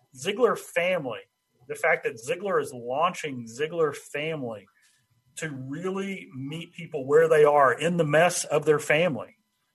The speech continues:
Speak to what that means, to move from the messiness of family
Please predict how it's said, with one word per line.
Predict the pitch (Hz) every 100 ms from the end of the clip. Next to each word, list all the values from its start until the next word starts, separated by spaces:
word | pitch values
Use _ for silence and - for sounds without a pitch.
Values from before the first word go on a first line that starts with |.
| -
Speak | - 247 269
to | 240
what | 165 196
that | 202 151 120
means, | 160 135 104 -
to | 151
move | 165 208 202
from | 175 147
the |
messiness | 135 143 160 190 - 190 165 160 -
of | 131
family | - - 175 180 147 131